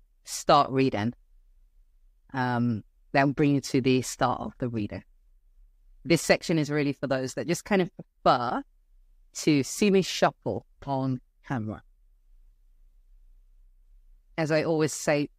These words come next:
please just take what resonates and leave what doesn't. And if this isn't your story, if I don't pick up on your story, stick around. Is there, you know, sometimes there could be just messages throughout this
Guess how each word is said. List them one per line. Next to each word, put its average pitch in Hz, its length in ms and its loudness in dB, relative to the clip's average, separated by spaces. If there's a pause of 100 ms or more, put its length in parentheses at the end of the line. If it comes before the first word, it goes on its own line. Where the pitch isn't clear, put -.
please 156 480 -2
just - 180 -4
take 160 260 -2
what 131 120 -2
resonates 131 720 -2
and 131 220 0 (120)
leave 147 300 2
what 117 160 -2
doesn't. 135 420 0 (2500)
And 190 140 4
if 175 160 0
this 190 180 2
isn't 196 240 2
your 180 100 2
story, 160 600 0
if 202 100 -4
I 208 60 0
don't 160 200 0
pick - 220 -2
up 143 220 2 (280)
on 180 200 2
your 147 100 0
story, 131 540 -4
stick - 280 -6
around. 143 340 0
Is 131 140 -4
there, 139 220 0 (480)
you 208 80 0
know, 202 80 6
sometimes 208 440 0
there 180 60 4
could - 160 -6
be 165 120 0
just - 180 -4
messages 151 480 -2
throughout 143 400 0
this 123 420 -8